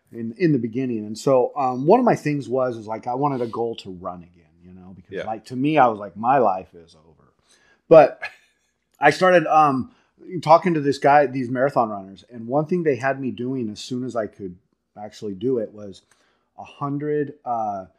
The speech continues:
Speaker 1: every Monday I would do a hundred body weight lunges. Every Monday. And I did that for six months straight.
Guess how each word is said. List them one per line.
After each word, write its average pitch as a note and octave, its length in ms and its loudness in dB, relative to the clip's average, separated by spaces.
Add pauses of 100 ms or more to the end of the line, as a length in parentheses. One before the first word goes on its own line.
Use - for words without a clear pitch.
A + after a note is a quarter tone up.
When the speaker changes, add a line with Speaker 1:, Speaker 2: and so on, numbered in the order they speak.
(180)
Speaker 1:
every C#3+ 200 6
Monday D3 480 2
I A2+ 140 -10
would G#2+ 240 -8
do A#2 180 -8
a G2 60 -12
hundred A#2 680 -12
body G#2+ 220 -6
weight G2 220 -14
lunges. E2+ 400 -20 (1400)
Every C3+ 300 0
Monday. G2 320 -6
And F#2+ 80 -16
I A#2 80 -8
did B2 200 -4
that C#3 180 4
for G#2+ 60 -20
six - 300 -8
months B2 200 -8
straight. G2 340 -12